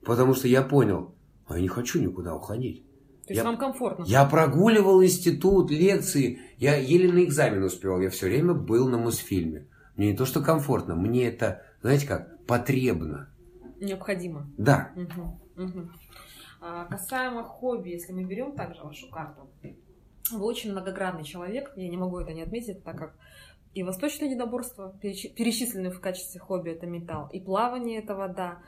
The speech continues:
Speaker 2: и хоккей, это вода и металл, и как раз-таки иностранные языки, это вода, столб воды у вас в карте, плюс кино.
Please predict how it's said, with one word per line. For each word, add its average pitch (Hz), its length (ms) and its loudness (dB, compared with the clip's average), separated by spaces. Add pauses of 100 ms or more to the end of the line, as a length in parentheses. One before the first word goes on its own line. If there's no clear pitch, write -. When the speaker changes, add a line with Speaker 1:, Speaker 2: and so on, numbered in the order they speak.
(220)
Speaker 2:
и 196 80 -10
хоккей, 226 640 -6 (440)
это 190 280 -6
вода 190 300 -2
и - 20 -4
металл, 175 580 -6
и 180 540 -8 (160)
как 151 140 -14
раз-таки 156 360 -14
иностранные 170 440 -8
языки, 185 240 -6
это 269 200 -4
вода, 190 440 -6
столб 180 320 -10
воды 175 220 -8
у 165 60 -8
вас 165 160 -12
в - 40 -20
карте, 160 400 -16 (300)
плюс 226 200 -6
кино. 143 340 -10